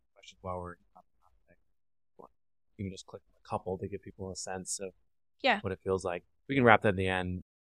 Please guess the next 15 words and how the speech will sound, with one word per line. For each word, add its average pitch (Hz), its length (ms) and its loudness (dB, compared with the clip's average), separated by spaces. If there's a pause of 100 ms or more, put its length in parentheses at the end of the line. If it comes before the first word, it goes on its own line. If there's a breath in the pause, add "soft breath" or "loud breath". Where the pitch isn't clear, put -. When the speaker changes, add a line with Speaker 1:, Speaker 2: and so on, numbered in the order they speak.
(280)
Speaker 1:
If 95 80 -14
you 95 60 -4
just 87 100 -6
want, 92 140 -16 (320)
I 90 40 -8
wanna 87 260 -6
cue 90 140 -6
it 87 120 -8
up. 87 100 -20 (1900)
But 120 120 4
did 120 200 4
you 127 220 4
have 104 540 4 (160)
a, 98 560 2 (2250)
yeah. 85 200 -6